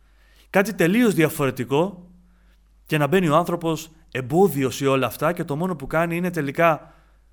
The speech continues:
«Δεν θα σταματήσει το έργο του Θεού, αλλά θα τον βγάλει ο Κύριος».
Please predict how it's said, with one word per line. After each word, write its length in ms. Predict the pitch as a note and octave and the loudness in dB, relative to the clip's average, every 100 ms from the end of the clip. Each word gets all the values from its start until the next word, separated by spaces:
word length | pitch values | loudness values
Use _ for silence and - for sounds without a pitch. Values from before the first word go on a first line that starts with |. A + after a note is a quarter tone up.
| - | -10
«Δεν 140 | D#3+ | -6
θα 80 | A3+ | -4
σταματήσει 480 | - F3 C#3 B2 A#2 | -4 -6 -6 -8 -8
το 100 | A#2+ | -8
έργο 180 | A2 G2+ | -8 -10
του 120 | G2+ | -14
Θεού, 380 | G#2 G2 A#2 - _ _ _ _ _ _ _ _ _ _ | -14 -14 -16 -20 _ _ _ _ _ _ _ _ _ _
αλλά 220 | - B2 | -8 -8
θα 80 | A#2 | -8
τον 140 | A#2 A2 | -12 -8
βγάλει 240 | D3+ E3 | -6 -6
ο 40 | |
Κύριος». 640 | G#2 F3+ D3 F#2+ F2 - | -6 -6 -6 -8 -16 -20